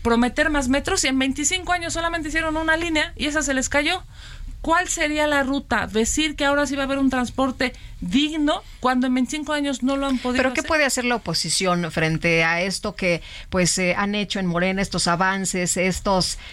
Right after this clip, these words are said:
Speaker 2: eh, programas sociales? Que, que a la gente le, le gusta mucho,
Speaker 1: Y
Speaker 2: eh, eh, ¿no? La gente está muy agradecida, Kenia.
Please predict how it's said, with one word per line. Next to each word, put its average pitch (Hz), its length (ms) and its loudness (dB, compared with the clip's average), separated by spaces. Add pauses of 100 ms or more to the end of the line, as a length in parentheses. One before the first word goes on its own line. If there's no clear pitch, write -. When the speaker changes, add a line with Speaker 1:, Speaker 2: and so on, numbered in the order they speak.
Speaker 2:
eh, 170 240 4
programas 180 800 2
sociales? 185 920 0 (1200)
Que, 190 160 0
que 196 80 2
a 185 40 4
la 185 120 2
gente 240 260 -2
le, 233 200 2
le 175 180 2
gusta 202 320 -2
mucho, 202 420 0
Speaker 1:
Y 170 60 0
Speaker 2:
eh, 165 180 0
eh, 170 240 -2
¿no? 240 300 2
La 165 160 2
gente 214 160 -4
está 247 140 0
muy 233 160 2
agradecida, 170 540 2
Kenia. 165 300 -2